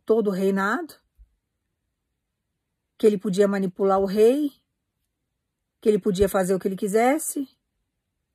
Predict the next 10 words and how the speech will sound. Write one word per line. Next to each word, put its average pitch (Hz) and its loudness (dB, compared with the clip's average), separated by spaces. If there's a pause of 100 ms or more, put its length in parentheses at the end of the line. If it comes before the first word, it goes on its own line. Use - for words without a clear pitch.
(720)
E 196 -6
chegou 220 4
uma 220 2
hora 220 2
que 254 -2
ele 233 -4
teve 240 -2
que 233 -10
puxar 233 -2
Mardoqueu 214 0